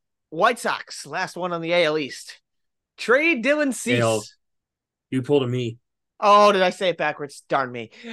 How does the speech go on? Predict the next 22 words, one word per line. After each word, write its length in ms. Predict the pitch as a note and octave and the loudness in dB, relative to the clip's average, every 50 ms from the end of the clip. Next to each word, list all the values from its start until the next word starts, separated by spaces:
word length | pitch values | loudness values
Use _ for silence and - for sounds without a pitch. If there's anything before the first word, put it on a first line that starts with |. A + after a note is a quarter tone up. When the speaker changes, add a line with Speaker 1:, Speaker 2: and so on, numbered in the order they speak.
| G3+ - - | -6 0 4
Speaker 1:
A 180 | A#3+ B3 A#3+ | 6 8 8
L 180 | G#3+ G3 F3+ E3+ | 8 8 6 4
E-, 220 | D3+ C3 C3 - - | 2 -2 -4 -4 -2
A 200 | F#3 G#3 A3+ A3 | 0 2 2 2
L 120 | G3+ F3+ | 2 0
Central. 600 | F#3 - - G3 F3+ E3+ E3+ F#3 E3+ D3+ B2+ - _ - D3+ - D3 | -2 -4 -6 -6 -6 -6 -6 -4 -4 -4 -4 -6 _ -6 -6 -2 0
Wow. 340 | D3 D#3 D#3 D3+ C#3+ C3 B2 - - | 4 4 6 6 6 4 2 0 -2
Speaker 2:
<laughs> 120 | C#3+ - - | -4 0 4
Speaker 1:
Woo! 520 | D4+ A4 C#5+ D5+ D#5 D#5 D5 B4 - - - - - - - | 6 8 10 10 10 10 8 8 6 2 -2 -16 -18 -10 -8
We're 100 | D3 C#3+ | -6 -6
trying. 460 | - - F3+ E3+ D#3 C#3+ C3 A#2 A2 | -2 0 2 2 2 2 0 -2 0
Speaker 2:
Welcome 260 | - C#3+ C#3+ C#3 D3 D3 | 2 2 2 2 2 4
to 40 | - | 6
the 40 | C#3+ | 6
Speaker 1:
Anyway, 160 | - G3+ E3+ | 6 6 6
Speaker 2:
party. 120 | D#3 A#2 | 4 4
Speaker 1:
last 260 | - - C4 A#3+ - A3+ | 4 4 4 2 0 0
one, 240 | A#3 A#3 A3+ A3 | 0 2 2 2
Speaker 2:
<laughs> 40 | A3 | 0
Speaker 1:
A 40 | - G#3+ - - | 0 2 2 4
L 100 | D#3 D3 | 4 2
Central, 540 | - - F3+ F3 - - E3+ E3 F3 G3 - | 2 0 -4 -6 -6 -4 -2 -2 -2 -2 -4